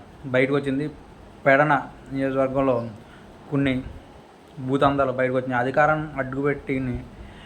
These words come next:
జోగి రమేష్ గారు ఏం చేయాలో అన్నది అంతా చేశారు. ఆయన వేరే సర్వే నెంబర్లు మార్చి అగ్రిగోల్డ్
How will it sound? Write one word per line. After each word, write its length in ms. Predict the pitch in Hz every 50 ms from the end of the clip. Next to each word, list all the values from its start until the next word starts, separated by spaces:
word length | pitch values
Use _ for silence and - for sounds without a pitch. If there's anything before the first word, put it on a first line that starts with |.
| - - - - - 139
జోగి 300 | 123 135 139 143 139 139
రమేష్ 360 | 139 139 139 143 143 139 131
గారు 300 | 135 143 135 123 120 127 - - - - - - - - -
ఏం 300 | 135 135 135 135 139 143
చేయాలో 340 | 143 143 143 143 131 127 131 127 - - - - - - - - - - - - - - -
అన్నది 460 | 127 135 139 139 135 131 131 139 135 - - - - - - - - - -
అంతా 260 | 143 135 135 131 143 151
చేశారు. 400 | 143 143 131 120 117 110 - - - - - - - - - - - - - - - - - - - - - - - - - - - - - - - 131
ఆయన 320 | 127 135 139 135 127 127 - - - -
వేరే 320 | 127 131 131 135 135 143 139
సర్వే 320 | 139 139 131 131 139 139
నెంబర్లు 340 | 139 139 139 143 139 139 139
మార్చి 580 | 135 135 135 135 131 - - 127 135 123 123 - - - - - - - - - - - - - - - - -
అగ్రిగోల్డ్ 680 | 139 123 127 131 139 139 135 135 143 143 139 135 139 135